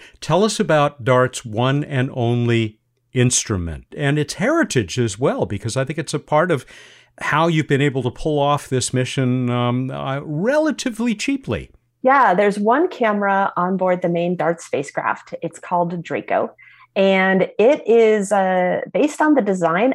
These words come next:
Speaker 2: of the lori instrument that took spectacular images of Pluto and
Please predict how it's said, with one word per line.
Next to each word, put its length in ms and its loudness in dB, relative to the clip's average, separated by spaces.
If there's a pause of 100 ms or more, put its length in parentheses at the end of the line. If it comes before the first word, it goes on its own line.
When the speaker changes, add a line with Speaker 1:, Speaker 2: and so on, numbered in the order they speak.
Speaker 2:
of 380 2
the 100 0
lori 460 2
instrument 600 -2
that 120 0
took 160 -6
spectacular 800 -2
images 440 2
of 180 0
Pluto 360 4
and 140 4